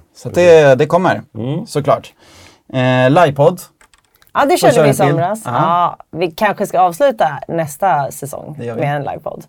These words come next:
Speaker 1: Det gör vi.
Speaker 3: Det är bra sommarfest också.
Speaker 2: Ja, det blir bra.
Speaker 1: Yes.
Speaker 2: Jättebra.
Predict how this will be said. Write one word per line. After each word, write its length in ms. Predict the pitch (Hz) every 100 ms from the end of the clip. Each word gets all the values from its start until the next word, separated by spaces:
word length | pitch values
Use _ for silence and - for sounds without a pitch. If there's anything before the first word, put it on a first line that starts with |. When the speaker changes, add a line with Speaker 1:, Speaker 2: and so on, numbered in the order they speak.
| _
Speaker 1:
Det 120 | 147
gör 100 | 143
vi. 60 | 123
Speaker 3:
Det 80 |
är 100 | 202
bra 180 | 185 180
sommarfest 600 | 170 175 151 147 143 143
också. 260 | - - - _
Speaker 2:
Ja, 120 | 92
det 140 | 101
blir 120 | 95 85
bra. 80 | -
Speaker 1:
Yes. 160 | - - _ _ _ _ _ _ _ _
Speaker 2:
Jättebra. 460 | 87 87 - 87